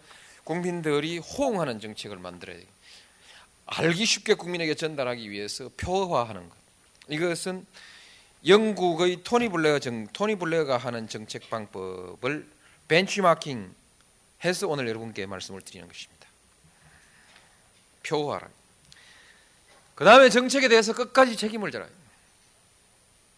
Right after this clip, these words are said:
정책을, 정책이 나가자마자 그냥 좌우에서 돌팔매가 날라오고 그냥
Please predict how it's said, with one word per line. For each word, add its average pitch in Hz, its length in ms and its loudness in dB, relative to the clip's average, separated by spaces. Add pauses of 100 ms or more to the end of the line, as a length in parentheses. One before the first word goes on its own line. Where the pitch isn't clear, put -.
(880)
정책을, 247 1080 2 (640)
정책이 269 500 -2
나가자마자 240 920 8 (2500)
그냥 262 640 2 (280)
좌우에서 240 1000 6
돌팔매가 208 520 -2
날라오고 165 580 -2
그냥 - 200 -18